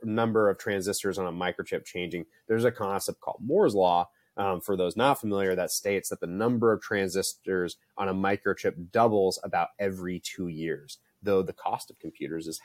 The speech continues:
halved. So in this case, right, when you're looking at this, you're innovating how many transistors are on your chip size, and it helps at least with the reduction of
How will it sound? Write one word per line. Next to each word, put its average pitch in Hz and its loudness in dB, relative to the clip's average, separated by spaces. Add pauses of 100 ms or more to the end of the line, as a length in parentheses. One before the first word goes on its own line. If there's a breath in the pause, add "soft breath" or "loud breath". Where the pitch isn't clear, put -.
halved. 90 -6 (260 soft breath)
So 127 6
in 113 2
this 131 4
case, 113 2
right, 92 0 (220)
when 107 0
you're 92 2
looking 98 -2
at 82 -4
this, 78 -2 (340)
you're 92 0
innovating 104 0
how 104 -2
many 101 0
transistors 87 -6
are - -2
on 98 -2 (320)
your 101 -4
chip - -4
size, 85 0 (240)
and 104 -4
it 92 -6
helps - 0
at 104 0
least 107 0
with - -8
the 90 0 (160)
reduction 101 0
of 87 -4